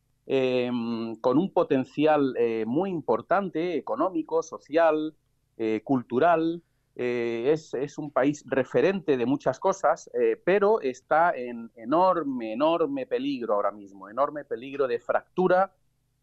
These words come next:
eh, y de, y de sufrimiento. Eh, eh, ahora mismo en España gobierna el Partido Socialista Obrero Español, psoe, eh, conjuntamente con el, el Partido Bolivariano,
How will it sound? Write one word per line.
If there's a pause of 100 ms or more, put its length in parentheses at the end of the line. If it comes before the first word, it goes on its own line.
(280)
eh,
y
de,
y
de
sufrimiento.
Eh, (280)
eh,
ahora
mismo
en
España
gobierna (480)
el
Partido
Socialista
Obrero
Español,
psoe, (460)
eh,
conjuntamente
con (220)
el,
el
Partido
Bolivariano,